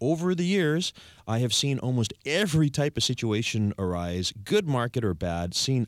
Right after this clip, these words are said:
ups and downs over time. Uh, I'd be happy to help you as well, too, if you need help in real estate.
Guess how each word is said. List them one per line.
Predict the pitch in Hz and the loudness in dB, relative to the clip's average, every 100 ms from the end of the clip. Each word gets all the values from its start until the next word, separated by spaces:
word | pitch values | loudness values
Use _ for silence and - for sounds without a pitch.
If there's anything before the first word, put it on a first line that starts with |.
| - | -4
ups | 117 - | -4 -2
and | 139 | 0
downs | 107 98 101 104 90 | 0 0 0 -2 -2
over | 95 90 | -4 -4
time. | - 87 85 85 - - - - - | -6 -4 -4 -4 -8 -18 -20 -12 -4
Uh, | 95 | -4
I'd | 92 113 | 0 0
be | 113 | 2
happy | 120 135 | 0 2
to | 160 | 0
help | 196 | 0
you | 202 | 0
as | 180 160 | 0 0
well, | 160 | -2
too, | - 190 131 | 0 -2 0
if | 104 | -2
you | 113 | 0
need | 110 101 92 | 0 0 0
help | 98 92 - | -2 -2 -4
in | 95 90 80 | -2 -2 -4
real | 98 92 85 | -4 -2 -2
estate. | - 82 80 | -4 -4 -6